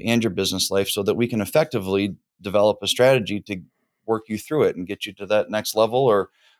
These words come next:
whatever that plateau is. Um, so I realized pretty early on that I have to pay attention to the life side of things and, um, learning the, you know, neuro-linguistic programming and how to rewire your mind and, and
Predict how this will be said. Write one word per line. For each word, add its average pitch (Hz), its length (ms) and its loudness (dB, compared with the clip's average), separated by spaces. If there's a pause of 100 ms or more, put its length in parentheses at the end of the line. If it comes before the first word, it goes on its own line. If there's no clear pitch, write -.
whatever 110 340 4
that 104 260 2
plateau 113 460 2
is. - 260 -2 (520)
Um, 104 460 2 (760)
so 120 460 4 (340)
I 117 100 4
realized 117 640 4
pretty 117 220 0
early 110 300 6
on 110 300 4
that 101 180 0 (240)
I 95 80 -2
have 113 340 -2
to - 80 -10
pay 104 180 0
attention 95 480 -2
to 85 80 -20
the 90 100 -4
life 90 240 -4
side 87 220 -4
of 87 100 -10
things - 380 -10 (140)
and, 95 340 -4
um, 92 320 -4 (440)
learning 104 460 2
the, 92 320 4 (460)
you 95 120 -8
know, 92 280 0
neuro-linguistic 101 920 0
programming 92 680 2
and 92 220 -2
how 98 140 0
to 98 80 0
rewire 101 520 2
your 95 120 -2
mind 104 420 0
and, 90 320 -2
and 90 460 -6